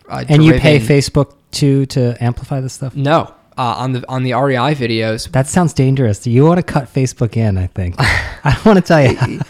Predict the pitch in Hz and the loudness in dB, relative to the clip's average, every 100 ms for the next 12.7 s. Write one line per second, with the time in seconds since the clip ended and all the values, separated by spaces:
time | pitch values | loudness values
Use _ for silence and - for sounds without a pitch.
0 | _ - 156 170 156 147 - 165 156 - | _ 0 4 4 4 -2 -2 -2 0 0
1 | 147 135 120 117 113 120 - 139 117 117 | 0 0 -4 -6 -6 -10 -10 -6 -6 -6
2 | - _ _ - - 127 127 131 135 127 | -12 _ _ -20 -12 -4 -2 -2 -2 -2
3 | 123 117 - 107 - - 123 117 - 120 | -2 -6 -8 -10 -12 -14 -10 -10 -6 -6
4 | 120 113 110 113 - 113 - 123 113 - | -4 -6 -8 -12 -10 -10 -10 -12 -14 -14
5 | 139 127 117 - - - - _ 165 127 | -12 -10 -8 -8 -8 -12 -18 _ -8 -4
6 | 120 - 95 120 104 - 117 113 107 101 | -4 -6 -6 -6 -8 -8 -10 -8 -6 -6
7 | 104 101 104 - 101 85 90 _ _ 117 | -8 -4 -2 -2 -6 -12 -16 _ _ -12
8 | - 110 101 113 117 113 104 - 113 107 | -8 -8 -8 -6 -4 -4 -4 -6 -10 -8
9 | 117 - 120 151 - 107 98 101 113 117 | -10 -8 -8 -6 -6 -6 -8 -8 -8 -8
10 | 123 - 90 - 113 107 - _ 131 123 | -8 -10 -10 -6 -4 -6 -12 _ -4 -2
11 | 127 135 170 147 117 117 117 - 131 127 | -2 -2 -2 0 -2 -2 -4 -4 -6 -6
12 | 113 - 120 110 107 95 | -6 -8 -6 -6 -6 -8